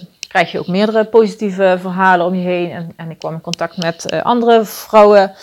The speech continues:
bij mij uit de buurt die thuis zijn bevallen, die ook niets anders, eh, hadden gewild. Eh, ook wel iemand die naar het ziekenhuis moest daarna,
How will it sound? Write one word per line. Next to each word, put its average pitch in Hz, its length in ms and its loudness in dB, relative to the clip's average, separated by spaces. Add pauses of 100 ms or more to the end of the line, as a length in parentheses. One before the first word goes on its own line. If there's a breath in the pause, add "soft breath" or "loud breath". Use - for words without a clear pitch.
(180 loud breath)
bij 196 100 -4
mij 180 160 -2
uit 180 100 0
de 190 80 -4
buurt 180 280 -2
die 185 140 -10
thuis 226 260 4
zijn 202 180 0
bevallen, 185 560 6
die 170 160 2
ook 165 80 -4
niets 208 200 -2
anders, 202 340 -2
eh, 190 260 0
hadden 185 180 2
gewild. 165 720 -2
Eh, 160 280 -2
ook 226 140 2
wel 220 240 6
iemand 185 320 -2
die 170 120 -8
naar 160 120 -6
het 180 140 -10
ziekenhuis 240 400 -6
moest 214 260 -4
daarna, 180 420 -6